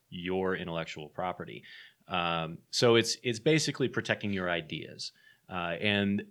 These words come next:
those ideas have to be new. They can't just be some logical extension of something that already exists. It has to be new and innovative. That's part of the process. Uh, you, you submit that to the patent office, and they determine whether your idea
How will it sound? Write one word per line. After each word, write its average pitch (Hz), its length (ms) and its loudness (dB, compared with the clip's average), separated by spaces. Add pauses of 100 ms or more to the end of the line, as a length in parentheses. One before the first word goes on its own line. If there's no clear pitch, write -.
(120)
those 131 300 4
ideas 127 440 2
have 113 300 0
to - 80 -6
be 101 460 -4
new. 101 420 2 (140)
They 92 100 2
can't 117 300 -4
just 110 180 -4
be 107 140 -2
some 101 240 -2
logical 95 480 2
extension 92 420 -6
of 85 80 -8
something 87 280 -8
that 82 100 -4
already 80 260 -4
exists. - 380 -8
It - 80 -12
has 92 200 -8
to - 100 -16
be 87 100 -8
new 107 560 2 (220)
and 85 160 -10
innovative. 87 600 -2
That's 82 200 -6
part 92 240 -6
of 87 40 -6
the 87 60 -8
process. 82 580 -6
Uh, 82 240 -8
you, 87 220 -10 (120)
you 95 140 -10
submit 98 460 0
that 90 300 4
to 87 400 -2
the 82 80 -8
patent 87 240 -2
office, 110 320 0
and 85 100 -4
they 92 100 0
determine 87 580 -2 (400)
whether 95 580 4
your 98 520 0
idea 95 400 0